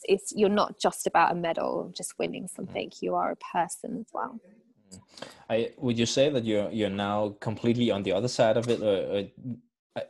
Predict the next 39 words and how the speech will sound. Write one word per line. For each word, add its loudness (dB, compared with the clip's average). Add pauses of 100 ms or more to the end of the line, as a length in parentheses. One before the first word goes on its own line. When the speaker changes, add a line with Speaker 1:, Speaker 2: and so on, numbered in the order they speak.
Speaker 2:
is -2
it -6
still 2
something -2
you -2
can -6
struggle 0
with, -4
uh, 0
every 0
now -2
Speaker 1:
Yeah. 4
Speaker 2:
and -6
then? -4 (760)
Speaker 1:
Yeah, 2 (200)
and 2 (440)
the -4
good 4
thing -4
is 4
I'm 2
aware 4
of -6
it, -4 (300)
um, 0 (120)
Speaker 2:
Mm. -6 (120)
Speaker 1:
and -4
the -2
good -4
thing -4
is -6 (1000)
that 4 (440)
I've 0
got 0
my, -8 (180)
I -6
know -2
my -6 (100)
team -6